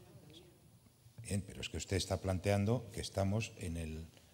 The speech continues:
pleistoceno de la radioterapia en relación con esos pacientes. Pues no, señora Martín, están recibiendo una prestación de calidad. En segundo lugar, ¿sabe usted para qué sirve alguna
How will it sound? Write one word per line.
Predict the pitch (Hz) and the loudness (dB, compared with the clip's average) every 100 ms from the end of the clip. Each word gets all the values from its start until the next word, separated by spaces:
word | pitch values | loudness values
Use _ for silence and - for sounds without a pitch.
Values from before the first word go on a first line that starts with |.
| - - | -16 -4
pleistoceno | 80 80 - 80 107 107 120 127 | -2 -2 -2 0 4 6 4 0
de | 98 | -2
la | 87 | -2
radioterapia | 82 82 80 90 101 101 117 131 127 - - - | -2 -2 -2 2 2 4 4 2 -2 -12 -18 -6
en | 95 | -4
relación | 78 80 - 104 101 | -2 -2 0 2 2
con | 92 | 2
esos | 80 87 | 0 -2
pacientes. | - - 69 58 - - - - - | -2 -6 -8 -12 -14 -16 -16 -20 -12
Pues | 71 71 | -8 -2
no, | 85 | -2
señora | 78 78 76 | -2 -4 -4
Martín, | 73 76 - 69 - - - | -6 -6 -6 -10 -10 -18 -6
están | 107 107 | 0 2
recibiendo | 110 110 113 | 4 4 6
una | 120 104 | 6 2
prestación | 85 - 78 101 110 113 - - - | 0 -4 -2 0 0 0 -8 -12 -6
de | 80 | -4
calidad. | 76 73 73 67 117 - - - - | -4 -2 -4 -6 -10 -12 -20 -20 -6
En | 92 | -2
segundo | 95 104 113 | 2 4 6
lugar, | 110 107 87 | 6 6 4
¿sabe | 120 127 | 4 6
usted | 120 123 | 6 4
para | 117 107 | 6 6
qué | 110 110 | 6 2
sirve | - 113 101 92 82 - - - - - | 2 2 2 2 0 -8 -18 -20 -12 0
alguna | 92 98 113 117 104 80 | 2 4 6 6 6 4